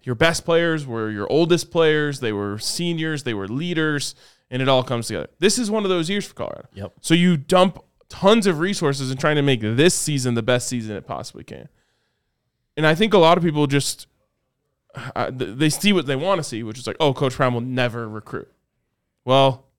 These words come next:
Speaker 1: they're in for one.
Speaker 2: Yep.
Speaker 1: Uh, because the second that he decides, "I'm gonna start putting resources, uh, and putting focus on high school recruit," he's going to start dominating in that, just the way he's dominated the portal the last two years.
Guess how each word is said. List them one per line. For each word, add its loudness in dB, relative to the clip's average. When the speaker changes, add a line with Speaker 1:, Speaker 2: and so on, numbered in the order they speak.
Speaker 1:
they're 0
in 0
for -6
one. -10
Speaker 2:
Yep. -6
Speaker 1:
Uh, 2
because -4
the -6
second 0
that 4
he 0
decides, 0
"I'm 0
gonna -2
start -2
putting -2
resources, -2
uh, 2
and -2
putting 0
focus -2
on -2
high -2
school -6
recruit," -4
he's -8
going -6
to -10
start -8
dominating -8
in -6
that, -4
just -12
the -6
way -2
he's -8
dominated -8
the -20
portal -10
the -14
last -16
two -16
years. -20